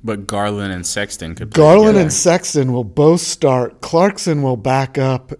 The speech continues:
Speaker 2: and Porter will get some spot minutes here and there. But we're looking at those three guards, I think. With the, Clarkson will be another trade. I think Clarkson and Love are gone by the trade deadline, and then you're running those three guards.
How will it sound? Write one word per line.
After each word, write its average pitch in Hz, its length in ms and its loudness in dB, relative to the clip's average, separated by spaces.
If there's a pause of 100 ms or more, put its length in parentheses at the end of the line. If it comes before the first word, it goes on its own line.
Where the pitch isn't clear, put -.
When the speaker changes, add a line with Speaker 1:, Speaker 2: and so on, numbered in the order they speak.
(120)
Speaker 2:
and 123 540 -6
Porter 170 380 -2
will 131 180 -4
get 123 340 -6
some 113 260 -10
spot - 500 -6
minutes 127 400 -10
here 131 260 -6
and 120 160 -10
there. 120 260 -8
But 127 260 -10
we're 170 160 0
looking 220 340 -4
at 127 160 -8
those 143 360 -2
three 127 220 -4
guards, 120 440 -4
I 107 120 -8
think. 107 440 -10
With 123 200 -8
the, 117 120 -6 (160)
Clarkson 165 480 0
will 120 60 -10
be 120 280 -10
another 127 420 -6
trade. 113 580 -8 (440)
I 143 100 -4
think - 340 -8
Clarkson 170 640 -2
and 143 320 -4
Love 127 280 -4
are 117 120 -4
gone 120 400 -8
by 113 160 -8
the 110 120 -6
trade 120 360 -4
deadline, 110 560 -8 (280)
and 127 140 -8
then 131 140 -4
you're 123 120 -6
running 120 360 -6
those 110 260 -10
three 117 260 -10
guards. - 580 -14